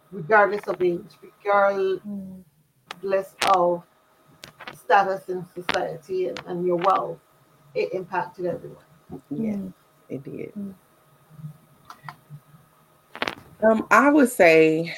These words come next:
Speaker 3: um, it's definitely important to be intentional about practicing self-care and prior-, prioritizing it,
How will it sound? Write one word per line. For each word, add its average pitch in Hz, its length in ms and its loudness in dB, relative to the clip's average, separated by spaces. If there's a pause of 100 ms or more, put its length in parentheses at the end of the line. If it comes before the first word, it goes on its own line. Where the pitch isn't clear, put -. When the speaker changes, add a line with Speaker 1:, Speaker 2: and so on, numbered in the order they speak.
(200)
Speaker 3:
um, 143 480 0 (160)
it's 160 160 -2 (100)
definitely 240 440 2
important 120 680 0
to 117 260 -2
be 139 260 0
intentional 127 760 -2 (140)
about 123 580 0 (160)
practicing 143 580 -2
self-care 147 540 0
and 143 220 0
prior-, 143 500 2 (320)
prioritizing 143 1400 2
it, 120 120 -10